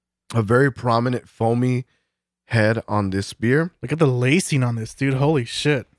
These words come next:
Speaker 1: Yeah, definitely. Fuck yeah. All right. And this guy comes in at a six percent A B V. And, uh, we don't really have much other than, uh, the, the,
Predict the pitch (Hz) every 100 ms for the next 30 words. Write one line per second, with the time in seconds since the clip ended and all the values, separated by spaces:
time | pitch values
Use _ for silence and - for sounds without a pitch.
0 | _ - 87 95 101 78 101 101 101 85
1 | 82 - 117 120 90 76 - _ _ _
2 | _ _ _ _ _ _ _ - 117 113
3 | 110 123 - 117 127 135 143 143 156 143
4 | 135 131 147 - 110 113 110 113 139 135
5 | - - - 117 - - 117 123 160 -
6 | - _ _ _ _ _ _ _ _ _
7 | _ - 123 117 101 113 104 151 190 202
8 | _ _ _ _ _ _ _ _ _ _
9 | _ _ _ _ _ _ - 135 156 165
10 | 165 160 110 123 117 131 135 165 165 160
11 | 156 151 117 110 131 - - 120 123 120
12 | 113 110 104 104 107 _ _ _ - 98
13 | 95 95 95 104 101 98 98 - 101 82